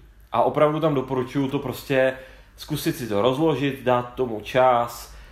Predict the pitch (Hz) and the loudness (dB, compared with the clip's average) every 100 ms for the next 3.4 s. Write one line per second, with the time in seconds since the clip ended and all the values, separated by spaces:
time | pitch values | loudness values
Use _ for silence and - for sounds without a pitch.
0 | - 120 123 151 123 120 131 127 104 92 | -4 0 0 0 -2 0 0 0 -6 -6
1 | 113 104 104 113 117 104 110 120 120 113 | -6 -8 -6 -2 0 0 0 -2 -2 -2
2 | 98 107 110 107 110 - 120 - - - | 0 0 0 -2 -4 -4 -6 -6 -14 -8
3 | 110 123 139 135 | -2 -2 0 -4